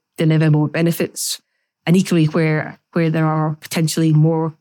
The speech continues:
conflicts, either with agriculture or with other activities. So we've, we've done some of that analysis and put that out there, and I guess hoping that that would help inform others thinking about, you know, where would be the best places. But,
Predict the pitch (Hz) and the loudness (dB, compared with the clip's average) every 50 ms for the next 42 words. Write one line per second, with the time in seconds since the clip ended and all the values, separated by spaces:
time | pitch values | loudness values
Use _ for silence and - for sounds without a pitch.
0 | _ - - 190 190 190 - 208 190 202 - - - - - - 160 160 143 147 | _ -6 -2 0 0 0 0 -2 -4 -4 -6 -10 -10 -6 -4 -4 -2 -2 -2 -2
1 | 151 156 156 156 156 156 151 - - 160 156 - - - 156 156 160 151 - _ | -2 -2 -2 -4 -4 -6 -6 -4 -4 -6 -4 -4 -6 -4 -2 -2 -2 -4 -6 _
2 | _ _ _ _ _ - - 147 151 151 151 151 151 151 151 - - - 165 160 | _ _ _ _ _ -4 -2 0 0 0 0 0 0 -2 -4 -6 -4 -4 -4 -2
3 | - - 175 165 156 151 147 - - - 175 156 156 151 - 160 156 151 - _ | -2 -2 -2 -2 -2 -2 -4 -6 -4 -4 -2 -2 -2 -2 -2 -2 -2 -4 -6 _
4 | _ _ _ _ _ _ _ _ _ _ - - - 190 214 214 196 - - - | _ _ _ _ _ _ _ _ _ _ -8 -2 0 2 2 2 2 -2 -8 -6
5 | - 202 202 175 - 214 214 220 202 - 202 185 175 160 160 131 - 151 151 135 | 0 0 0 2 2 2 2 2 2 2 2 -2 -2 -2 -2 -4 -4 -4 -2 -2
6 | 156 151 - 170 156 - 165 156 - - - 147 - - 160 160 - - 156 - | -2 -2 -2 -4 -2 0 -2 0 -2 -4 -4 -4 -4 -2 -2 -2 0 -2 -2 -2
7 | 151 160 160 156 165 156 156 156 - - 170 156 - 160 156 160 - - 156 - | 0 0 0 0 0 0 0 -2 -2 -2 -2 0 0 0 0 0 -2 -4 -6 -6
8 | - - 165 160 156 - - - - _ - 190 - 160 165 - - 175 156 - | -2 -2 -2 -2 -2 -4 -12 -18 -18 _ -8 -4 -2 -2 -2 0 0 -2 -2 -2
9 | - 170 160 156 151 156 170 165 165 160 - - - _ _ _ _ _ - - | -2 0 0 0 0 0 0 -2 -2 -2 -4 -4 -10 _ _ _ _ _ -4 0
10 | 156 165 - - - 151 156 151 147 147 - - - _ _ _ - - - - | 0 0 0 0 0 0 0 0 -2 -4 -6 -6 -12 _ _ _ -6 -6 -6 -6
11 | _ _ _ _ - 180 - - - 175 160 160 151 165 175 156 - 160 143 - | _ _ _ _ -4 -4 -4 -2 -2 0 0 2 2 2 0 0 0 0 -2 0
12 | - - - - - - - 160 - - 151 170 - - 170 - - | -2 -4 -6 -6 -4 -4 -4 -4 -2 -2 -4 -4 -2 -4 -4 -4 -6